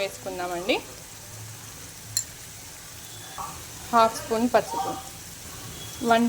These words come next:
స్పూన్ ధనియా పౌడర్ అండి, వన్ స్పూన్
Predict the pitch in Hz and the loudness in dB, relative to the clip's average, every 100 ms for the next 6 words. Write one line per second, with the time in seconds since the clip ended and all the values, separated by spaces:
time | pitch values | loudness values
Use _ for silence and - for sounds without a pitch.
0 | - - 247 269 247 208 202 202 202 196 | 2 4 8 8 8 4 2 2 4 4
1 | 190 185 180 175 - 349 381 392 392 381 | 4 2 -2 -2 -2 -2 2 2 2 -2
2 | - - - 381 359 - - - - - | -10 -10 -10 -8 -10 -10 -2 0 0 -8
3 | - 320 - 1047 - - 508 - - - | -8 -8 -6 -8 -8 -8 -8 -10 -8 -6
4 | 269 233 226 214 - 320 | 6 6 6 2 10 10